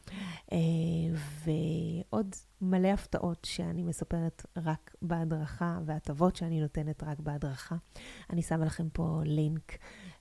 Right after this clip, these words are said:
אה, להצטרפות. אני מקווה שהפרק הזה נגע בכן, ואולי פתח איזה צוהר חדש לחשיבה מחודשת, לא דיכוטומית, כזאת שמאפשרת ריפוי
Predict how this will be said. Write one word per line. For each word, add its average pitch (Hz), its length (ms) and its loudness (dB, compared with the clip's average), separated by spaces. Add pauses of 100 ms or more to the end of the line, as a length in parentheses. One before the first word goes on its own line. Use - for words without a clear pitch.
(120)
אה, 165 40 0 (380)
להצטרפות. 160 1080 -2 (300)
אני 165 120 4
מקווה 160 360 2 (500)
שהפרק 165 880 2
הזה 147 240 0 (540)
נגע 175 260 4 (600)
בכן, 170 420 2 (580)
ואולי 175 480 6 (360)
פתח - 300 0
איזה 165 160 2
צוהר 165 540 4
חדש 160 560 0
לחשיבה 165 840 2
מחודשת, 156 840 0
לא 165 120 4
דיכוטומית, 160 800 2 (320)
כזאת 165 320 4
שמאפשרת 165 720 2
ריפוי 170 440 2